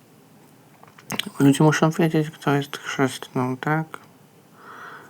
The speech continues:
Więc makijaż musi być naprawdę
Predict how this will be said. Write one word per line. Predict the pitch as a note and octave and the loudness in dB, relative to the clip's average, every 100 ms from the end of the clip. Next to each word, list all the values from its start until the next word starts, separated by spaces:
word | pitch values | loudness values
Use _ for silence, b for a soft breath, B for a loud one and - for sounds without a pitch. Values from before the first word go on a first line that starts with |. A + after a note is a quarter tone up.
| B - | B -20
Więc | D3 | -8
makijaż | C#3+ C3+ - E3 E3 - | -4 -4 -4 -4 -4 -2
musi | D3+ - D#3+ | -4 -6 -6
być | D#3+ D#3+ | -6 -2
naprawdę | D3+ D3+ D#3 D#3 D#3+ D#3+ D#3 | -2 0 -2 -2 -2 0 0